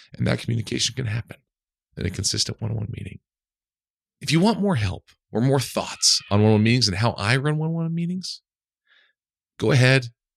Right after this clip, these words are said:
go to the link in the show notes, or just go straight to my website at clint hoopes dot com, C L I N T H O O P E S, or once again in the show notes.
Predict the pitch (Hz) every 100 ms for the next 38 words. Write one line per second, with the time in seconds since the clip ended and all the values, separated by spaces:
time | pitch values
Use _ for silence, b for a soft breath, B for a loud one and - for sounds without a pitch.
0 | _ - 110 131 131 - 117 107 117 -
1 | 98 90 95 95 104 107 139 180 170 147
2 | 143 - 107 95 92 - - - _ b
3 | b b - 104 - - _ _ - 147
4 | 131 113 143 - - - - 110 92 -
5 | - 82 92 98 - 113 123 120 110 135
6 | 156 156 - 104 - 113 110 117 - -
7 | 120 120 151 156 - - b b b 92
8 | 107 107 113 101 101 107 110 - 85 85
9 | 92 -